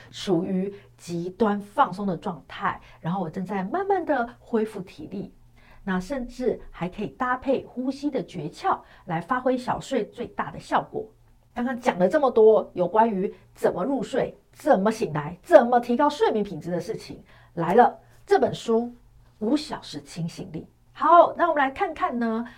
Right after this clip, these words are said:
呃，如何两个月内习惯，啊，早上五点起床，而且每天只睡五个小时呢？其实，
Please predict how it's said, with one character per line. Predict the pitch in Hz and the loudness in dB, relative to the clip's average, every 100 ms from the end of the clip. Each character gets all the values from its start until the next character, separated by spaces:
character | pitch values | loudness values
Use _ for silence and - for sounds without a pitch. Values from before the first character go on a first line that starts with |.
| - | -18
呃， | - 180 165 160 | -6 -4 -2 -2
如 | 196 254 | -2 0
何 | 226 196 202 - _ _ | 2 0 0 -8 _ _
两 | - 208 185 | -6 -4 -4
个 | - 190 160 | -2 -2 0
月 | 277 226 | 2 2
内 | 240 254 - - | 2 2 0 -10
习 | - 196 | -8 -4
惯， | 196 262 - - _ | 2 4 4 -2 _
啊， | - 170 - | -8 -8 -2
早 | - - | 2 2
上 | - 370 - | 4 4 4
五 | 208 208 | 2 -2
点 | 240 196 | 0 -2
起 | 247 294 | -4 -10
床， | - 190 175 - _ | -10 -6 -8 -8 _
而 | 180 | -2
且 | 233 302 190 - | 0 0 -2 -2
每 | 185 160 | -4 0
天 | 220 233 | 0 0
只 | 156 | -4
睡 | 220 | -4
五 | 180 160 | -4 -4
个 | 160 | -6
小 | - 143 | -6 -8
时 | - | -6
呢？ | 160 208 220 - _ - - - - | -2 -2 -2 -8 _ -20 -20 -20 -20
其 | - 349 | -4 -2
实， | 320 294 294 302 | -2 -6 -4 -4